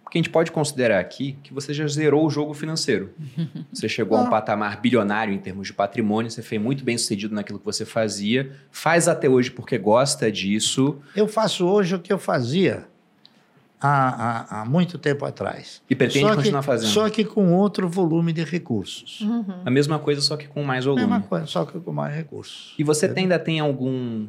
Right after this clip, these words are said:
Speaker 1: sonho como investidor? Alguma coisa que você gostaria de ver que acontecesse no mercado?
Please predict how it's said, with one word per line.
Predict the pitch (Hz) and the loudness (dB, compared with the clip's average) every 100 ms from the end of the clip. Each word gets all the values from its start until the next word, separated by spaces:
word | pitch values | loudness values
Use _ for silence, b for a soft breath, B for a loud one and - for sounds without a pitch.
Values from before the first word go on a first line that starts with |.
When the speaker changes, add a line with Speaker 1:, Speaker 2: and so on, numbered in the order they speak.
| 110 | -4
Speaker 1:
sonho | - - 160 156 107 101 | 0 2 4 2 0 -2
como | - 117 | -4 -4
investidor? | 117 107 113 - 107 143 143 - | -4 -2 -2 -2 0 0 0 -6
Alguma | 110 113 | -2 0
coisa | 123 123 | 0 0
que | |
você | |
gostaria | 127 127 120 127 | 0 0 0 0
de | 123 | 0
ver | 107 110 139 139 | -2 0 0 -2
que | |
acontecesse | 104 110 104 98 110 101 | -8 -8 -6 -4 -2 -4
no | 104 | -4
mercado? | 98 98 139 147 131 110 | -6 -4 -2 -2 -4 -10